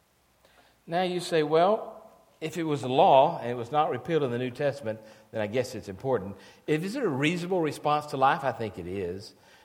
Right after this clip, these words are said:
Do it, does it mean that you love God and the work of God's kingdom? It does when you give to the church. Quite frankly, I don't give it to the debt, and I don't give it to the light bill. I give it to God because it's needed in the work of God's kingdom. If the bills go up, I still can't give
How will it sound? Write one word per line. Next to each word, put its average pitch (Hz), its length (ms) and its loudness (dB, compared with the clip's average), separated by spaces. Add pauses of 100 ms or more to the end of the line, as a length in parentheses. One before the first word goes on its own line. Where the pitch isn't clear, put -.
(120)
Do 165 140 4
it, 165 500 0
does 170 160 0
it 131 140 -4
mean 151 280 -2
that 143 200 -6
you 143 80 -4
love 143 260 0
God 135 240 6
and 135 80 -2
the 120 80 -2
work 139 240 -2
of 120 100 -10
God's 127 220 -2
kingdom? 165 380 -8 (200)
It 160 160 -2
does 180 280 2
when 117 120 -6
you 107 80 -8
give 104 200 -4
to 98 40 -10
the 98 60 -8
church. 95 300 -10
Quite 185 240 0
frankly, 190 240 0
I 139 60 6
don't 127 200 -2
give 127 140 -2
it 98 100 -12
to 110 80 -12
the 95 80 -10
debt, 90 500 -8 (240)
and 113 80 -2
I 127 80 4
don't 131 220 0
give 127 80 -2
it 131 100 -8
to 120 80 -10
the 110 80 -4
light 120 300 0
bill. 90 260 -8 (220)
I 190 140 -4
give 175 180 0
it 170 80 -4
to 135 100 -8
God 127 380 0
because 120 300 -4
it's 113 120 -12
needed 131 640 -2 (240)
in 123 100 -6
the 120 80 0
work 139 280 0
of 113 140 -8
God's 117 300 0
kingdom. 104 400 -8 (360)
If 131 120 -6
the 147 80 -4
bills 175 300 8
go 147 200 6
up, 160 180 8
I 143 100 2
still 190 220 2
can't 143 340 -4
give 143 260 2